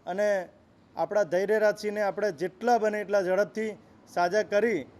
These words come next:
અને આ અસ્થિ ખેલતી દુનિયામાં પરત લાવી શકીએ એવી મહેનત કરીએ.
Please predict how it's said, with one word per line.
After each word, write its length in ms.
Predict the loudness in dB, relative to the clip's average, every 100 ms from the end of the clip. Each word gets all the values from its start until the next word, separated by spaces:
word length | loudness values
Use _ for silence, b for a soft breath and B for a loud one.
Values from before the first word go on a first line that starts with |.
| -20 -14 -8
અને 180 | -2 0
આ 140 | 0
અસ્થિ 220 | -2 -6
ખેલતી 320 | -4 -4 -4
દુનિયામાં 460 | -6 -4 -4 -4 -4
પરત 260 | -2 -2 0
લાવી 200 | -2 -2
શકીએ 440 | -6 -2 -2 -2 -8 -20 -20 -20 -10
એવી 260 | -4 -2 -2
મહેનત 380 | -2 -2 -2 -2
કરીએ. 320 | -4 -4 -8